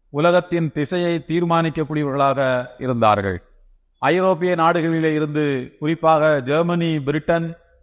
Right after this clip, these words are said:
போன்ற நாடுகளிலே இருந்து ஐரோப்பிய இளைஞர்கள் கல்விகளை கற்பதற்காக ஸ்பெயின் நாட்டுக்கு படையெடுத்து வந்து கொண்டிருந்தார்கள். ஸ்பெயின் என்று சொன்னால்,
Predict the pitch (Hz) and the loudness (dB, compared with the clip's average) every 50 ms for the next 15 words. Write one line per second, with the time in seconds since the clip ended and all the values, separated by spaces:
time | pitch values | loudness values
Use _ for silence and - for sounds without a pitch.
0 | _ _ - 160 165 170 160 170 160 151 147 160 170 180 156 165 160 165 160 156 | _ _ -4 -2 -2 2 2 2 2 4 4 2 4 2 2 0 0 0 0 0
1 | 147 147 143 147 151 151 170 160 131 107 101 - - _ _ _ _ _ _ _ | 0 0 -2 -4 -2 -2 -2 0 0 -2 -4 -8 -14 _ _ _ _ _ _ _
2 | _ - 131 156 180 190 190 185 156 180 175 175 170 151 151 156 170 185 180 180 | _ 0 0 2 4 4 2 2 2 0 0 0 0 0 0 0 0 0 0 0
3 | 180 170 160 170 170 170 170 170 160 - 143 151 180 190 190 170 170 170 165 165 | -2 0 0 0 0 -2 -2 -4 -4 -2 -2 -2 0 0 0 0 2 2 0 0
4 | 156 - - 147 143 - - 165 156 151 143 139 143 143 139 131 143 135 127 113 | -2 -2 -2 -4 -4 -2 -2 -2 -2 -2 -2 0 0 0 0 0 0 -2 -2 -2
5 | 107 - - _ _ _ _ _ _ _ _ _ _ - 165 170 196 202 190 185 | -4 -8 -18 _ _ _ _ _ _ _ _ _ _ 0 0 2 2 2 4 4
6 | 180 180 180 - 170 147 143 160 160 156 156 151 147 143 139 - - _ _ _ | 4 2 2 0 -4 -2 -2 -2 -2 0 0 0 -2 -4 -6 -8 -12 _ _ _
7 | _ _ _ _ _ _ - 151 156 170 180 175 160 160 - - 156 143 139 143 | _ _ _ _ _ _ 0 2 2 4 2 2 2 0 0 0 0 0 0 0
8 | 143 135 127 127 120 117 113 104 98 98 95 92 90 - 90 82 _ _ _ _ | -2 -2 -2 0 0 -2 -2 -2 -2 -2 -2 -2 -4 -8 -12 -12 _ _ _ _
9 | _ _ _ _ _ _ - 156 170 185 196 190 185 180 175 170 170 - 170 165 | _ _ _ _ _ _ -2 0 0 2 2 0 0 0 0 0 -2 -2 -2 -4
10 | 160 165 175 185 185 185 180 | -2 0 2 2 2 0 0